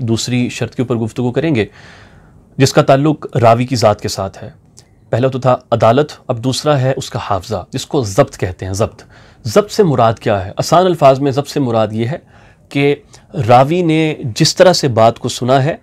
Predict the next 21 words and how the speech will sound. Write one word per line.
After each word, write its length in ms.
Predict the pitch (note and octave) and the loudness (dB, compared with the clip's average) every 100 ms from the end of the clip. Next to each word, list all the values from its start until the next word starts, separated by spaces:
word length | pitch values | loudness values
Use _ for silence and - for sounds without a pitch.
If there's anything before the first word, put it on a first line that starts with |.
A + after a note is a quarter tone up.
| - | -2
जब 160 | C3 | -2
उसको 220 | C3+ - B2 | -2 -4 -2
रिवायत 380 | G#2+ G#2+ C3+ - | 0 2 2 2
करे 300 | E3 G3 A3+ - - _ - | -2 -2 -4 -20 -20 _ 2
तो 100 | D3+ | 4
वो 140 | B2+ | 4
बेआइनी 440 | A#2+ C3 C3+ D#3+ E3+ | 2 2 4 6 6
ही 140 | E3 | 4
उस 200 | E3+ - | 0 -2
तरह 140 | E3 D3+ | 0 2
से 120 | C#3+ | 2
उसको 220 | C3 - | -2 -2
अदा 280 | - A2+ A#2 | -2 0 0
कर 160 | A#2+ A#2+ | 0 -2
सके 300 | - A#2+ C#3 | -2 -4 -2
जिस 200 | A#2 - | -2 -4
तरह 100 | B2 | -6
उसने 220 | A2+ - | -6 -8
उसको 200 | A2 - | -10 -8
सुना 280 | G#2+ G#2 G#2 | -10 -6 -6
था। 240 | - G#2 | -6 -14